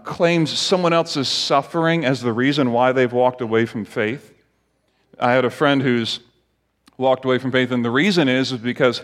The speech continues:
his friend, uh, uh, because of suffering in his family, okay, because of suffering in his family. But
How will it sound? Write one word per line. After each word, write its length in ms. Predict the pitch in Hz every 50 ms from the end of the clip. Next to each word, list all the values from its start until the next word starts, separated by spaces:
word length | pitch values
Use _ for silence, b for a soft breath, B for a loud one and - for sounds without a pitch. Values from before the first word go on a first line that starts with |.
| - -
his 240 | 208 220 226 -
friend, 520 | - - 160 127 107 104 104 127 160 165 160 B B B B B B B B B B - - -
uh, 40 | -
uh, 460 | 104 - - 110 - - - - 120 110 113 120 - 139 127
because 240 | 120 143 - 190 185
of 120 | 160 151 -
suffering 420 | - - 180 170 - 143 127 123
in 80 | 123 131
his 120 | 123 -
family, 400 | - 139 120 113 107 98 95 95
okay, 180 | 92 - 127 120
because 280 | 113 131 - 156 135
of 80 | 131 -
suffering 280 | - 160 139 139 131
in 20 | 123
his 100 | 113 -
family. 220 | 127 113 107 101
But 220 | 101 120 120 -